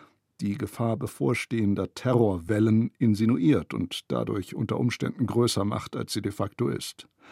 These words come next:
Die Phrasiologie gebiert Ungeheuer. Zwar sind Begriffe wie Gefährder oder Terrorzelle von nüchterner Behördenhaftigkeit, aber ihre wiederholte Verwendung evoziert ein Gefühl der Verunsicherung.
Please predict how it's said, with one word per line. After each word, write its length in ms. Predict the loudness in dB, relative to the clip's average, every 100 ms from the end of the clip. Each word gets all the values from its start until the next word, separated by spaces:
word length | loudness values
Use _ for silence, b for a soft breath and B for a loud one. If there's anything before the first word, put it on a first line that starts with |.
| B B B -4
Die 80 | -2
Phrasiologie 880 | -2 0 2 4 4 2 0 -4 -2
gebiert 420 | -2 2 2 2 4
Ungeheuer. 680 | 4 4 2 -8 -14 -16 -20 _ _
Zwar 220 | -2 2
sind 260 | 4 4 2
Begriffe 500 | 0 0 -2 -2 -4
wie 180 | -4 -4
Gefährder 840 | -6 -4 0 0 0 -2 -4 -8
oder 200 | -10 -10
Terrorzelle 760 | -2 2 4 2 0 -6 -6 -6
von 240 | -6 2
nüchterner 560 | 2 2 -2 -4 -4 -4
Behördenhaftigkeit, 1120 | -4 0 0 0 -2 -4 -6 -10 -2 0 0 B B B B B
aber 260 | -2 0 0
ihre 280 | 2 4 4
wiederholte 540 | 4 2 0 -2 -2
Verwendung 680 | -2 -2 2 2 4 4 4 2
evoziert 540 | 2 0 0 0 2
ein 140 | 2
Gefühl 420 | 0 -2 0 4 4
der 140 | 2
Verunsicherung. 1040 | -4 2 2 2 -2 -10 -12 -12 -16 -16